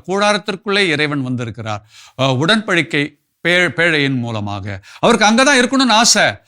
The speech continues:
ஆனா, இவங்க என்ன பண்றாங்க? வலுக்கட்டாயமாக ஒரு ஆலயம் கட்டி அதுல கொண்டு போய் இறைவனை வைத்து விடுகிறார்கள். நம்ம ப-,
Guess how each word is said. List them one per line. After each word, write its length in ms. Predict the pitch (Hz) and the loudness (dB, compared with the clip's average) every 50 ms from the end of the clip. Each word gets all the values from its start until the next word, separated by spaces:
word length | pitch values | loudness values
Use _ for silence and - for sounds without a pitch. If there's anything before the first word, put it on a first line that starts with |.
| _ _ | _ _
ஆனா, 180 | - 196 247 233 | 0 2 2 2
இவங்க 160 | 202 190 165 | 2 2 0
என்ன 200 | 170 170 247 226 | 0 0 0 0
பண்றாங்க? 380 | - 202 165 170 160 156 165 | 0 -2 0 0 0 2 0
வலுக்கட்டாயமாக 1000 | 135 131 151 180 202 - 202 156 - - 180 170 156 139 131 123 120 117 151 156 | 0 0 0 -2 -2 -2 -2 -2 2 2 2 2 2 0 0 -2 -2 -2 -2 -2
ஒரு 160 | 127 120 135 | -2 -2 0
ஆலயம் 460 | 117 131 160 202 220 220 202 180 156 | 2 4 4 4 4 2 2 0 0
கட்டி 320 | 127 - 127 107 - 156 160 | -2 -4 -6 -4 -2 -2 0
அதுல 280 | 135 131 139 175 180 | 0 2 2 0 -2
கொண்டு 260 | 143 - 160 156 165 147 | -2 -2 -4 -4 -4 -2
போய் 280 | 180 185 214 208 208 _ _ _ _ _ _ _ - | 0 0 -2 -2 -4 _ _ _ _ _ _ _ -4
இறைவனை 420 | 127 135 175 185 170 170 160 160 | -2 0 0 2 0 0 0 0
வைத்து 260 | 135 139 143 - - | 0 0 -2 -4 -4
விடுகிறார்கள். 1000 | 135 127 127 120 113 113 107 113 110 104 104 92 110 113 107 101 95 95 95 - _ _ _ _ _ - - _ _ - | -4 -4 -4 -4 -4 -4 -4 -4 -6 -6 -6 -8 -6 -6 -6 -8 -10 -12 -14 -18 _ _ _ _ _ -20 -20 _ _ -6
நம்ம 360 | 131 127 131 123 123 120 110 | -4 -2 -2 -2 -4 -4 -6
ப-, 360 | 107 131 123 110 - _ _ | -6 -6 -6 -6 -8 _ _